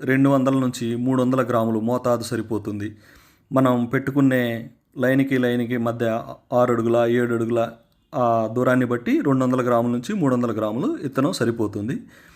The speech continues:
ఇవన్నీ కూడాను మనం నాటిన ఐదు రోజులకే మొలకొస్తుంది. ఇవి రబీ క్రాప్‌లో and సమ్మర్‌లో కూడాను మంచిగా రెండు క్రాప్‌ల్లోనూ వేసుకోవచ్చు. మెయిన్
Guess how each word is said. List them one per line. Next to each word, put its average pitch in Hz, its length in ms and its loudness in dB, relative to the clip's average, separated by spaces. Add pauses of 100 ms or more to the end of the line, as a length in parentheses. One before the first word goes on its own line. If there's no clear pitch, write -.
(380)
ఇవన్నీ 156 280 6
కూడాను 170 360 6 (920)
మనం 135 240 2
నాటిన 147 400 4
ఐదు 135 200 6
రోజులకే 139 420 2 (540)
మొలకొస్తుంది. 113 720 -4 (1200)
ఇవి 160 240 6 (600)
రబీ 139 360 2
క్రాప్‌లో 156 500 0 (1080)
and 147 180 2 (380)
సమ్మర్‌లో 139 500 0
కూడాను 117 380 0 (1500)
మంచిగా 135 400 4
రెండు 131 240 2 (240)
క్రాప్‌ల్లోనూ 127 560 0
వేసుకోవచ్చు. 127 680 -2 (880)
మెయిన్ 185 360 4